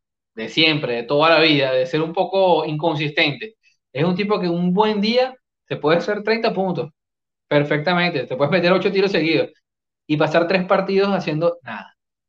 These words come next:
Eh, siempre nos quedamos quizás con la sensación de que Tim Hardaway junior podía ser algo más que un simple starter. Algunos recuerdan esa temporada donde era la única, el líder anotador de los New York Knicks,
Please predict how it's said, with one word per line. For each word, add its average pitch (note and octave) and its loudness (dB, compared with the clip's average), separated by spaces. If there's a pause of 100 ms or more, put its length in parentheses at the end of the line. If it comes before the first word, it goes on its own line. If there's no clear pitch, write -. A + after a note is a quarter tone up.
(640)
Eh, C#3+ 0
siempre F3 0
nos G#3+ 0
quedamos F#3+ 0
quizás F#3+ -6
con G#3 -4
la D#3 -2
sensación D3+ -6
de F3+ 0
que D#3 -4
Tim E3 -4
Hardaway F3 2 (420)
junior F3 2
podía D3 0
ser F3+ -2
algo E3+ 0
más E3 -2
que E3+ -6
un D3+ -6
simple D3+ -6
starter. F#3+ 0 (420)
Algunos D3 -2
recuerdan E3 2
esa E3 -4
temporada D3 2
donde D#3 -2
era E3 4
la D3+ 2
única, D3+ 2 (320)
el D3 2
líder F#3+ 4
anotador D#3 2
de E3+ 4
los D3 -2
New D3 -2
York D3+ 0
Knicks, D#3+ -6